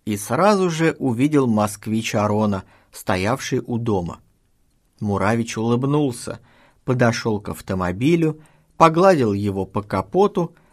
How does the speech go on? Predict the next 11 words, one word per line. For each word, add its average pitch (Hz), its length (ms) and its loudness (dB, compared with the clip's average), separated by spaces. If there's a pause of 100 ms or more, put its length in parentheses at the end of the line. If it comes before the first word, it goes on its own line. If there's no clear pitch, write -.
(160)
как 208 200 0
члена 196 420 2
семьи 147 460 0
близких 135 560 0
ему 120 180 0
людей, 120 540 2 (320)
и 196 80 2
вошёл 151 480 0
в 160 100 -12
парадный 107 460 -2
подъезд. 98 680 -8